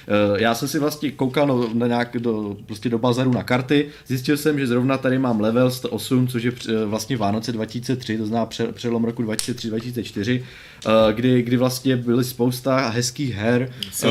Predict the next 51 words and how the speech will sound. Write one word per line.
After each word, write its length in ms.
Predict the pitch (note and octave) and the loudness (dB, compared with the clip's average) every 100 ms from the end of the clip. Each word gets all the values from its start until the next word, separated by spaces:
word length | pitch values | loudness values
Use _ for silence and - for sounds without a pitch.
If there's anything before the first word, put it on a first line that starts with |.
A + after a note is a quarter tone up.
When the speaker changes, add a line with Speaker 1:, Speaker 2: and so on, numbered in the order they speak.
| A#2 | 4
Speaker 1:
eh, 40 | |
Speaker 2:
taky 280 | A#2 - E3 | 4 2 -2
vlastně, 400 | C3 B2+ - C3 A#2+ | -2 -4 -2 -2 0
mi 120 | B2+ | -2
taky 240 | B2 C3 D#3+ | 0 0 0
mohlo 180 | C#3 C3 | 2 2
dojít, 220 | A#2+ A2+ | 2 0
jsem 140 | A#2+ | 0
ho 60 | A2+ | -2
taky 220 | A2 - | -2 -4
mohl 140 | A2+ - | -6 -6
přinést 300 | - A2 G2+ | -8 -8 -4
doma 300 | A2+ G#2+ A2 | -2 2 4
Speaker 1:
No, 60 | A#2 | 6
Speaker 2:
velký, 340 | A2 B2+ B2 | 4 2 2
Speaker 1:
no, 80 | B2+ | 2
Speaker 2:
jak 140 | A#2 | 2
Speaker 1:
no 120 | A#2+ | 2
jasně, 200 | B2+ B2 | 0 2
Speaker 2:
sakra. 80 | B2 G#2 F#2 G2 | 2 0 0 0
Speaker 1:
eh, 40 | F#2+ | 0
to 60 | A2+ | 2
je, 180 | A2 | 2
Speaker 2:
Tak 80 | C3+ | 2
Speaker 1:
to 40 | C3 | 0
je 40 | |
fuk. 120 | A#2 | 0
Speaker 2:
příště. 220 | A2+ A2 F#2 | -2 -4 -4
Speaker 1:
Tak 140 | - A#2+ | -2 0
jsem 140 | D#3+ | 0
si 40 | D#3 | 0
řekl, 180 | D#3+ E3 | 2 2
že 100 | D#3+ | 2
kouknu 300 | C3+ C3 C#3 | 0 0 -2
se, 120 | D3 | -2
co 140 | D3 | -2
v 60 | D#3+ | 0
tom 260 | D#3 D3 C#3 | 0 2 0
časopise 520 | B2+ B2+ C3+ D3 E3 | -2 -6 -6 -4 -2
byly 260 | B2+ C3 C#3 | 0 2 2
vlastně 340 | B2+ B2 - | 0 -4 -2
za 100 | C#3+ | -2
hardware, 440 | C3 C3+ B2 A2+ A2 | 0 2 2 0 -2
protože 260 | A2+ A2+ A#2+ | -2 -2 -2
většinou 380 | A#2 A2+ B2+ | -2 -4 -2
těch 160 | A#2 C3 | -2 -2
Vánocích 420 | A2+ G#2+ A2 A#2 | -2 -2 -4 -6
se 100 | - | -4
vydávaly 440 | A2+ A2 A2 A2 A2+ | -2 0 0 0 -2
takové 380 | G#2+ A#2+ A2+ | -4 -2 -2
ty, 280 | A#2 A#2+ A#2+ | 0 0 0